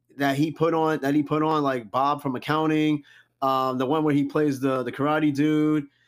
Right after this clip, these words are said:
and just a lot of characters. This was, like, peak Martin Lawrence. He's just coming off the heels of being in House Party movies,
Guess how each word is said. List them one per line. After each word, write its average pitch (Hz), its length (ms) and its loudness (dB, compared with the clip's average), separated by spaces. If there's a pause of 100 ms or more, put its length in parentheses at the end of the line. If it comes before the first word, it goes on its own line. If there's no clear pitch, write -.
(320)
and 127 560 -4
just 139 480 -6
a 131 120 2
lot 135 400 2
of 127 60 -6
characters. 123 420 -4
This 143 220 -2
was, 147 160 0
like, 127 300 -2
peak 151 360 -6
Martin 117 440 -4
Lawrence. 113 400 -4
He's 135 180 0
just 147 300 -2
coming 143 260 2
off 139 260 0
the 127 80 -6
heels 139 440 2
of 113 180 -4
being 135 380 2
in 117 160 -6
House 147 260 -2
Party 160 260 2
movies, 170 420 0